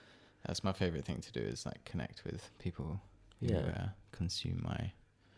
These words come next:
Speaker 1: content.
Speaker 2: Well, I think, like, like, the Brits have it, South African people have it, Australia people have it. Like, it's just, like, maybe it is, like, the Commonwealth or something, or, like, that
Speaker 1: Mm.
Speaker 2: culture that all, that it all is so, slightly similar. Obviously, it's Dutch here in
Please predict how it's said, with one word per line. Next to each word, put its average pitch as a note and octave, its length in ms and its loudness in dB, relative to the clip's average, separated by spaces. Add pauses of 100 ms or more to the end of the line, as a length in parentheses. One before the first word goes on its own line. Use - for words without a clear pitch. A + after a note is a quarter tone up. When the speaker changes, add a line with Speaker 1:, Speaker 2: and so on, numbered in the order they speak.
(200)
Speaker 1:
content. F2 480 2 (840)
Speaker 2:
Well, G2 120 8
I - 20 6
think, B2 240 6
like, F#2+ 380 6 (680)
like, - 120 2
the E2+ 60 2
Brits - 260 6
have E2+ 160 8
it, E2 200 8 (680)
South C#2 220 2
African D2+ 220 0
people D#2+ 200 -2
have C#2 160 -2
it, - 80 -6
Australia E2 420 2 (200)
people D#2 200 -2
have E2+ 140 -4
it. - 120 -4
Like, D#2+ 200 -6
it's - 160 -10
just, - 240 -6
like, - 360 -4 (680)
maybe G2 180 12
it F2+ 80 10
is, F2+ 180 10
like, E2+ 200 10
the F2+ 60 2
Commonwealth E2+ 420 6
or E2 60 6
something, C#2+ 380 2 (120)
or, D2 160 -2
like, C#2+ 220 8
that D2+ 140 10
Speaker 1:
Mm. F2+ 40 -2
Speaker 2:
culture F2 400 8
that D#2 160 6
all, E2+ 340 4
that E2 280 8
it F2 140 6
all E2 180 4
is F2 180 2
so, - 520 2
slightly F2 440 8
similar. E2 300 4
Obviously, F2+ 260 0
it's - 80 -6
Dutch - 260 2
here E2 180 0
in F2+ 120 -2